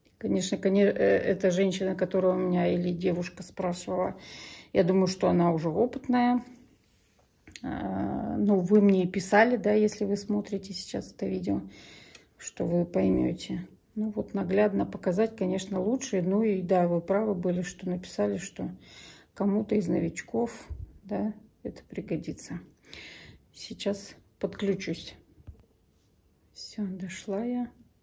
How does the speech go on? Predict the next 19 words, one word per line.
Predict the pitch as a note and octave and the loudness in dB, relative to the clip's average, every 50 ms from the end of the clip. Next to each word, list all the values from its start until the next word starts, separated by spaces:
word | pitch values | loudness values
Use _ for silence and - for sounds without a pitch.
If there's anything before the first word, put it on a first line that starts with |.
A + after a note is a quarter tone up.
| _ _ _ _ - | _ _ _ _ -10
И | G3+ F#3+ G#3 G#3+ G#3+ G#3 | -6 -4 -2 -2 -2 -2
вот | G#3 G3+ F3 E3+ E3+ E3 | -4 -4 -4 -4 -6 -6
здесь | - F#3+ F3 - F3+ G3+ - - | -10 -12 -6 -6 -6 -6 -6 -6
у | F3 | -4
меня | F3+ F3+ F3+ F3+ F#3 | -4 -2 -2 -2 -2
начинается | F3+ - F3+ F3+ - - - - F3+ G3 G3 G3 - - - F#3+ | -2 -2 -4 -6 -6 -6 -6 -4 -4 -4 -4 -6 -8 -12 -14 -14
сейчас | - - - G#3 - - - G3 G3+ G3 - - - _ _ _ _ _ - _ _ - - - - _ _ _ _ _ _ _ | -14 -14 -18 -20 -16 -10 -8 -8 -8 -8 -12 -18 -20 _ _ _ _ _ -20 _ _ -20 -20 -20 -20 _ _ _ _ _ _ _
три | - A3 G#3 G3 G3+ G#3 G#3 - - - _ _ _ _ _ _ | 2 2 4 4 2 2 0 -4 -10 -20 _ _ _ _ _ _
темных, | _ - F3+ E3+ E3+ D#3+ - - - - | _ -4 -2 -2 0 -2 -2 -4 -6 -6
да. | - - G#3+ A3+ - - - - _ _ | -4 -4 -4 -4 -6 -10 -16 -20 _ _
Вхожу | _ - - - - F#3 F3+ F3+ F3 | _ -20 -10 -6 -6 -4 -2 -2 -2
опять | F3 E3+ - - F3 - - | -2 -4 -4 -6 -8 -8 -6
вот | F3 E3 E3 | -8 -8 -8
здесь | E3 - F3 E3+ - - - | -8 -8 -10 -10 -10 -10 -10
вовнутрь. | F3+ F3 F3+ G3+ B3 C4 C4 - B3+ - - - _ _ _ _ _ _ | -8 -4 -2 0 0 0 -2 -4 -6 -8 -12 -20 _ _ _ _ _ _
Эту | - F#3+ G3 - - | -10 -10 -10 -8 -4
нить | F#3+ - - F3 F3+ - - - _ | -4 -2 -2 -4 -6 -8 -14 -18 _
откладываю | - G3+ - - - F3 F3 F3 F3 F3 F3+ F3+ | -14 -14 -14 -12 -8 -6 -6 -6 -6 -6 -6 -6
сюда, | F3 - - - - A#3+ C4 C#4+ | -8 -8 -10 -8 -4 -2 -2 -2